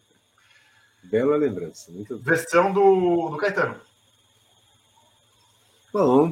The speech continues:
Speaker 1: um poeta, um poeta certo pra, pra fazer versão do Dylan. Um poeta certo, entende,
Speaker 2: Melhor não
Speaker 1: capaz
Speaker 2: fica,
Speaker 1: de
Speaker 2: né?
Speaker 1: entender, é melhor não
Speaker 2: E ele
Speaker 1: fica.
Speaker 2: mudou totalmente, né, a, a, a canção. Ba-, é, mudou bastante, né?
Speaker 1: Sim.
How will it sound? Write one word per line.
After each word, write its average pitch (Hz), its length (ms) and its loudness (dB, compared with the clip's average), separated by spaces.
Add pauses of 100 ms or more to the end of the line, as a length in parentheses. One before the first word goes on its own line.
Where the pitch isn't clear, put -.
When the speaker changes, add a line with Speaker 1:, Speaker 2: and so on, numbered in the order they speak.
Speaker 1:
um 139 220 -10
poeta, 170 680 4 (400)
um 143 80 -4
poeta 156 440 2
certo 170 520 0
pra, 156 220 0
pra 135 220 -2
fazer 120 300 -4
versão 120 360 -6
do 139 100 -8
Dylan. 110 400 -6 (600)
Um 98 40 -14
poeta 95 360 -10
certo, 110 540 -8 (140)
entende, 92 360 -4
Speaker 2:
Melhor 120 180 2
não 92 140 -8
Speaker 1:
capaz 95 420 -6
Speaker 2:
fica, - 0 -
Speaker 1:
de 101 60 -6
Speaker 2:
né? 107 160 -4
Speaker 1:
entender, 90 380 -6
é - 40 -10
melhor 92 260 -10
não 123 120 -6
Speaker 2:
E - 20 -8
ele 165 140 0
Speaker 1:
fica. 254 100 -4
Speaker 2:
mudou 440 220 2
totalmente, 226 800 -2
né, 113 120 -10
a, 110 540 -8 (420)
a, 104 40 -16
a - 20 -20
canção. 107 680 -14 (420)
Ba-, 123 220 0
é, 127 180 -4
mudou 123 260 -10
bastante, 175 800 -4
né? 104 300 -18
Speaker 1:
Sim. 101 200 -14